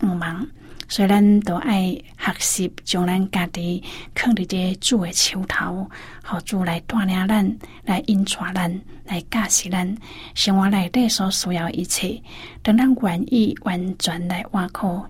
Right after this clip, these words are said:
耶稣基督的时阵，朋友啊，你就来看到你的生命正在改变，变了更加丰盛，更加美好，更加欢喜。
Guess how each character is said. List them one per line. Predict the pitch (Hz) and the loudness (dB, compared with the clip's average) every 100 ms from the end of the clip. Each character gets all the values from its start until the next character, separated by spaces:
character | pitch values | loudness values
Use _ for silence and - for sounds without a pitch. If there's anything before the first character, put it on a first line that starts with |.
| - | -4
耶 | 190 175 | -2 0
稣 | - 175 170 - | 0 -2 -4 -6
基 | 185 | -8
督 | 175 175 | -8 -8
的 | 180 | -6
时 | - | -6
阵， | - 185 175 226 - - - | -4 -6 -6 -10 -14 -18 -14
朋 | - 175 | -6 -2
友 | 185 | 0
啊， | 180 170 175 - - - | 0 -2 -4 -12 -18 -8
你 | 196 | -4
就 | 175 | 0
来 | 170 170 | 0 -2
看 | - - 233 | -2 -2 0
到 | 196 165 | 0 0
你 | 185 180 | 0 -2
的 | |
生 | - - 180 | 0 -2 0
命 | 170 165 170 - | -2 -4 -4 -4
正 | 175 | -4
在 | 180 | -4
改 | - 185 185 | -4 -4 -4
变， | 170 170 - - - - | -6 -6 -10 -16 -18 -6
变 | - 185 | 2 2
了 | 175 | 2
更 | 165 | -2
加 | 185 180 | -4 -4
丰 | - 175 175 | -2 -2 0
盛， | 170 - 165 - - - - | 0 0 -2 -6 -12 -20 -12
更 | - | -8
加 | - 175 | -4 -2
美 | 180 190 | 0 0
好， | 196 - 196 - - - - | 0 0 0 -2 -14 -20 -10
更 | 196 | -4
加 | - 175 | -2 -2
欢 | - - - | -4 -8 -8
喜。 | - 180 - | -6 -4 -4